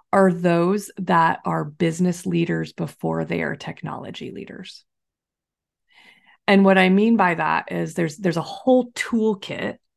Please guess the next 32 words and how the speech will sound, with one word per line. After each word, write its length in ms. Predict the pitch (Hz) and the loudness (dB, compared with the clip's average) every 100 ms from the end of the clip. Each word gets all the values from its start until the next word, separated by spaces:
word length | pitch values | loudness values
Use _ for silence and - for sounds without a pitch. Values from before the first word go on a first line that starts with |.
| _ _ _ _ _ _ - | _ _ _ _ _ _ -12
that 180 | 165 | -8
the 100 | 175 | -6
C 400 | 165 - - 185 | -6 -6 0 2
I 280 | 175 160 160 | 2 2 0
O 420 | 151 151 151 147 - _ _ | 0 0 -2 -6 -14 _ _
should, 440 | - - 151 - 190 | -14 -4 -4 -4 -10
should 280 | - 156 - | -6 -8 -6
kind 180 | 160 | -8
of 80 | 147 | -8
have 500 | - - 147 147 143 | -10 -4 0 0 0
next 340 | 147 151 - - | -6 -8 -14 -12
to 80 | |
them, 240 | - - - | -10 -10 -8
right? 220 | 165 170 | -8 -8
As 220 | - 147 | -10 -10
they're, 260 | 165 160 - | -10 -8 -10
as 160 | 151 147 | -14 -12
they're 280 | - - - | -12 -12 -4
in 220 | 180 175 | 0 0
their 200 | 165 151 | 0 -2
position 420 | - 160 147 156 | -6 -8 -6 -6
and 120 | 151 | -6
leading 280 | 151 147 147 | -6 -8 -8
their 140 | - 156 | -8 -12
function. 720 | - 160 165 - - - 190 - - - - | -14 -14 -12 -14 -14 -14 -16 -20 -20 -20 -14
And 200 | - 185 | -2 2
if 120 | 190 196 | 2 4
we 160 | 233 | 4
defined, 840 | 202 233 233 208 196 190 185 180 180 | 4 2 2 0 2 2 0 -2 -8
say, 340 | - 180 165 | -6 -4 -4
twenty 520 | - - 202 190 190 175 | -8 -6 -2 0 0 -2
different, 520 | 170 175 160 151 | -6 -4 -6 -6